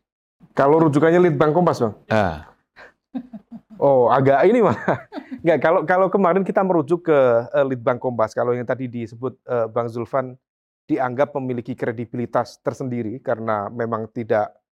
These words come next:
Speaker 1: eh, sponsored by, eh, eh, entitas politik manapun,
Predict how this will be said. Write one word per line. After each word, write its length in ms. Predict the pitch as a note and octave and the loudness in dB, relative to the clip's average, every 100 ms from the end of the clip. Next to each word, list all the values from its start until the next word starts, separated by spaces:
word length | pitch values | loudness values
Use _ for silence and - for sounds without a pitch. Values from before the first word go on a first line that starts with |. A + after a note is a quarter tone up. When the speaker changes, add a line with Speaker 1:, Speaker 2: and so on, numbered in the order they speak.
| _ _ - | _ _ -4
Speaker 1:
eh, 300 | C3+ B2 A2 | 0 2 0
sponsored 560 | - C3 A#2+ B2+ A#2+ | -4 -10 -6 -6 -6
by, 480 | - B2 A2 G#2 G2+ | -2 0 2 -2 -10
eh, 640 | - A#2 G#2+ G#2+ G#2+ G#2 G#2 | -8 -4 -4 -4 -6 -8 -12
eh, 220 | - A2 B2 | -8 -6 -4
entitas 400 | A#2+ B2+ B2 - | -6 -4 -6 -6
politik 320 | C#3+ C3 - | -6 -6 -6
manapun, 480 | B2 A2 F#2+ B2+ | -6 -6 -6 -10